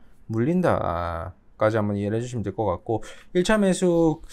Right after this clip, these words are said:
뭐, 구만 천육백 원에서 구만 오천오백 원, 이 구간이 굉장히 중요한 가격이죠. 이 언저리에서는 일 차 매수 충분히 보초병 박아둘 수 있습니다. 보초병 박아두시고, 이 차 매수는 언제나 그랬듯이 제가 브리핑 드린 대로 팔만 천오백 원, 그리고 팔만 원 초반대 부분까지는 열어주시는 게 맞습니다.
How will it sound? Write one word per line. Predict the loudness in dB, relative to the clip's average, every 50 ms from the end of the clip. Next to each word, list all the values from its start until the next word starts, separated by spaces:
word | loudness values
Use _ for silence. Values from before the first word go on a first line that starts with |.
| -16 -16 -16 -10 -2
뭐, | 2 4 4 4 4
구만 | 4 2 2 2
천육백 | 2 0 -2 -2 0 2 2 2
원에서 | 2 0 -2 -2 -4
구만 | -2 0 0 0
오천오백 | 0 -2 0 0 0 0 0 0 0
원, | 0 0 0
이 | 0 -2
구간이 | -4 -6 -6 -4 -2 -2 -2 -2
굉장히 | -2 -2 -2 0 0 -2 -4
중요한 | -4 -6 -6 -6 -6 -6
가격이죠. | -4 -4 -2 -2 0 0 -2 0 2 2 2 2
이 | 0 2 2
언저리에서는 | 4 4 4 4 4 4 6 4 4 2 0 -2
일 | -2 -4
차 | -2 0 0
매수 | 0 0 0 -2
충분히 | -4 -6 -4 -2 0 0 0 0
보초병 | -2 -4 -4 -2 0 2 2 2 0
박아둘 | 0 0 0 0 0 0
수 | -2 -2 -4
있습니다. | -6 -6 -4 -4 -4 -2 0 2 4 2 2 0 -2 -10 -16 -16 -18 -18 -18 -8 -6
보초병 | 0 2 4 4 4 4
박아두시고, | 4 4 4 4 4 2 -2 -6 -4 -2 -2 -2
이 | -2 -2
차 | 0 2
매수는 | 2 2 4 2 2 2
언제나 | 0 0 0 0 0 0 0
그랬듯이 | -2 -4 -4 -2 -2 -4 -4 -4 2
제가 | 4 6 8 8 6
브리핑 | 4 0 -4 -4 -4 -4
드린 | -4 -2 -2 -2
대로 | -2 -2 -2 -2 -2
팔만 | -2 0 0 0 0
천오백 | 0 -2 -2 0 0 0 0 0 2 2
원, | 4 2 4 2 -2 -4 -2
그리고 | -2 -2 -2 -2 -4
팔만 | -2 0 0 2 2 0 0
원 | -2
초반대 | -2 -2 -4 -4 -4 -2 0 2 2 2 2 0 -6 -12 -14 -14 -8
부분까지는 | 4 6 6 6 8 8 8 8 8 6
열어주시는 | 6 6 6 4 2 -2 -4 -4 -2 -2
게 | 0 0
맞습니다. | 0 0 -2 -4 -4 -4 -4 -4 -2 -2 -2 -4 -4